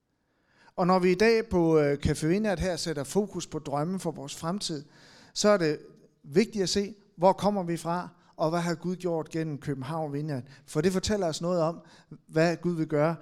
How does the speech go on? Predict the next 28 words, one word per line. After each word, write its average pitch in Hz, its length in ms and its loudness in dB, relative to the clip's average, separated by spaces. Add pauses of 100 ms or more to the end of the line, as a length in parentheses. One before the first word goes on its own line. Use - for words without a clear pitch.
(140)
fremadrettet. 135 680 -8 (1120)
Øh, 143 240 0 (100)
så 175 160 -6
det 185 120 0
er 208 40 4
ikke 220 140 0
bare 208 260 2
for 185 260 4
at 143 280 -2 (140)
se - 220 -2
tilbage 147 540 -2 (460)
på, 165 420 2 (300)
hvor 147 120 -4
godt 151 260 2 (100)
alt 156 260 -4
var 139 260 -6 (100)
engang, 165 480 0 (500)
øh, 143 360 2 (300)
men 165 180 0
det 185 80 4
er 180 40 2
for 190 240 -2
at 160 100 -4
pege 165 280 -2
på, 165 220 -4
at 156 240 -12
København 196 460 -2
Vineyard 190 360 -2